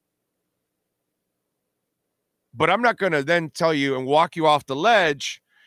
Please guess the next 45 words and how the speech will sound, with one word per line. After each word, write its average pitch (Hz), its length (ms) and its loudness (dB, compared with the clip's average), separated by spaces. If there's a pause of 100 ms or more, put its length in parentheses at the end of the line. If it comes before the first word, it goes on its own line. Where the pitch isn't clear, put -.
(160)
and 143 120 -10
tell 175 180 -2
you, 160 100 -4
"Hey, 208 180 -2
there's, 160 340 -8 (280)
oh, 180 160 2
it's 160 200 -2
cap 175 360 -4
hell." 165 520 0
But 139 140 -6
I'm 151 100 -2
not 196 120 -6
gonna 196 160 -8
tell 220 240 -6
you 185 160 -6
that 151 260 -2 (540)
you 143 120 -6
can 147 280 -6 (140)
get 185 180 0
rid 185 220 0
of 160 280 2
X's 180 380 -4
salary 170 560 -2
in 151 100 -6
June. 123 500 -6 (300)
You're 139 100 0
gonna 160 160 0
get 180 120 0
rid 185 140 0
of 160 60 0
Ogbah's 156 520 2
salary. 131 760 -2 (200)
You're 135 100 -4
gonna, 175 220 -2 (180)
Christian 196 320 -2
Wilkins 160 320 -4
is 123 140 -8
not 151 200 -2
re-signing 135 540 -6
with 120 140 -10
the 123 80 -18
team. 110 480 -10 (320)
You're 131 160 -2
going 185 340 -2
to, 143 440 -2